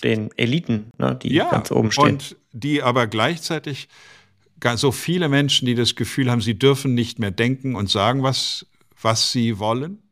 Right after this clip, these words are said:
Speaker 2: Also gerade, wir haben ja jetzt gerade erlebt, diese Auseinandersetzung, ich weiß nicht, ob du es gesehen hast, mit Dieter Hallervorden, der nochmal im Fernsehen aufgetreten
Speaker 1: <laughs>
Speaker 2: ist.
Speaker 1: Nee, hab ich nicht gesehen.
Speaker 2: Und, ja,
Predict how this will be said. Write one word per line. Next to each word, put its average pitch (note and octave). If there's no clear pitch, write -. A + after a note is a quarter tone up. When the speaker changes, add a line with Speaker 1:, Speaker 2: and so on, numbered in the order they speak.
Speaker 2:
Also B2
gerade, B2
wir B2
haben C3
ja C3
jetzt B2
gerade B2
erlebt, A#2+
diese A2
Auseinandersetzung, A2
ich E2
weiß F#2+
nicht, F2
ob -
du F2+
es -
gesehen G2
hast, G#2
mit F#2+
Dieter A2+
Hallervorden, A2+
der G2+
nochmal G2+
im F2+
Fernsehen B2
aufgetreten -
Speaker 1:
<laughs> -
Speaker 2:
ist. G#2+
Speaker 1:
Nee, B2+
hab A#2+
ich A#2+
nicht A#2+
gesehen. B2+
Speaker 2:
Und, C3
ja, A#2+